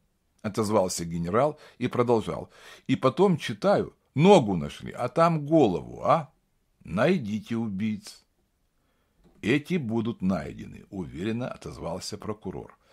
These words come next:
«Замечательное явление», — подхватил военный юрист. «Повторяется тип преступления. Корзинки,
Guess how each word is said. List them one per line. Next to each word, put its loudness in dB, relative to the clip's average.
«Замечательное -2
явление», — -12
подхватил -4
военный -2
юрист. -10
«Повторяется -4
тип -6
преступления. -4
Корзинки, -4